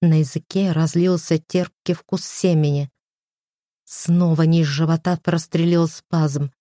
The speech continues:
Я не смогла сдержать стона. «Виктория!» вторил он мне и порывисто обнял, прижал к себе, припадая губами к моему лбу. Я затихла, лежа на его вздымающейся от тяжелого дыхания груди.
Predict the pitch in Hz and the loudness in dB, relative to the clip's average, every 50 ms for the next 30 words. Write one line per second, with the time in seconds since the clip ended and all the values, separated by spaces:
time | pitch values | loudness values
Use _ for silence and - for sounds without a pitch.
0 | _ _ _ _ - 147 170 170 165 165 156 - - - 175 170 160 - 185 202 | _ _ _ _ -4 0 0 2 2 2 0 0 -2 -2 -2 0 0 0 0 0
1 | 196 175 - 151 175 175 160 156 175 185 175 - - - - - - 196 185 175 | 0 0 -2 -2 -2 -2 0 -2 -2 -2 -4 -4 -6 -8 -8 -4 -2 -2 0 2
2 | 160 151 147 147 - _ _ _ _ _ _ _ _ _ _ _ _ _ _ _ | 0 0 -2 -4 -8 _ _ _ _ _ _ _ _ _ _ _ _ _ _ _
3 | - 147 139 139 139 - - - _ - 156 151 156 156 156 156 151 147 147 143 | -2 0 0 0 -2 -4 -8 -16 _ -2 2 2 4 2 2 2 0 0 -2 -2
4 | 139 139 143 - _ _ _ _ _ _ - - - - - 214 226 220 202 175 | -2 -4 -6 -8 _ _ _ _ _ _ -18 -18 -16 -4 -2 0 0 2 2 2
5 | 160 160 160 156 160 156 151 156 156 147 139 - _ _ - 180 - - 185 190 | 2 2 2 2 2 2 2 2 0 0 -2 -6 _ _ -6 -4 -2 -2 0 0
6 | 208 214 190 196 - - - 208 202 196 175 160 151 135 147 147 147 147 151 151 | 0 0 0 -2 -6 -6 -4 -2 0 0 2 0 0 0 0 0 0 0 0 -2
7 | - _ - 165 170 170 160 170 160 160 156 - - - - 156 143 185 190 - | -4 _ -2 0 0 0 0 0 0 0 -2 -4 -6 -4 -4 -2 -2 -2 -2 -2
8 | - 160 151 - 156 151 151 156 156 151 143 160 147 147 160 170 165 156 151 - | -4 -6 -4 -2 -2 0 0 0 0 0 0 -2 -2 0 0 2 2 0 0 0
9 | - 156 156 156 151 156 156 151 151 147 143 143 147 139 135 - _ _ _ _ | 0 2 2 2 2 2 2 0 0 -2 -2 -2 -2 -2 -4 -8 _ _ _ _
10 | _ _ _ _ _ _ _ _ _ _ _ _ _ _ _ _ _ _ _ _ | _ _ _ _ _ _ _ _ _ _ _ _ _ _ _ _ _ _ _ _
11 | _ - 190 202 226 233 214 - 214 208 208 - - 180 170 156 - - - 160 | _ -4 -2 0 0 -2 0 -2 -2 -2 -2 -2 0 2 2 2 0 -2 -2 -2
12 | 156 156 156 - _ - 170 170 165 160 156 165 156 160 165 160 156 147 165 170 | 0 0 -2 -4 _ -2 0 0 0 2 0 0 0 2 2 2 2 2 0 0
13 | 156 147 147 170 160 165 170 170 165 160 156 - - 160 156 - - 160 156 156 | -2 -2 -2 0 0 2 2 2 2 0 -2 -2 -2 -2 -4 -2 -2 -2 -2 -2
14 | - - 170 156 - 170 156 160 160 147 160 151 156 156 - - 165 160 160 160 | -2 -4 -4 -2 0 0 0 0 0 0 0 -2 -2 -4 -2 0 2 2 2 2
15 | 156 151 147 160 160 160 151 135 147 143 147 | 0 0 -2 -2 -2 -2 -2 -2 -2 -4 -4